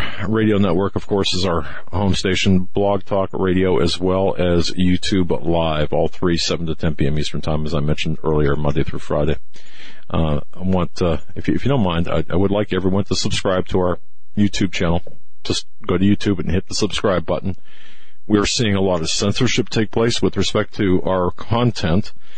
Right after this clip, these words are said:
everyone's content, at, at least if you fit the mold of being a conservative, especially a Christian conservative, and one that is outspoken.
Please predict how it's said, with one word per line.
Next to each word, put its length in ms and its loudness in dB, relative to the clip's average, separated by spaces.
everyone's 460 2
content, 640 -2
at, 200 0
at 280 2
least 240 0
if 260 0
you 220 2
fit 320 0
the 140 -2
mold 480 2
of 220 0
being 320 -2
a 260 -2
conservative, 1200 0
especially 520 0
a 60 0
Christian 400 0
conservative, 680 0
and 480 -2
one 220 2
that 140 0
is 140 0
outspoken. 840 0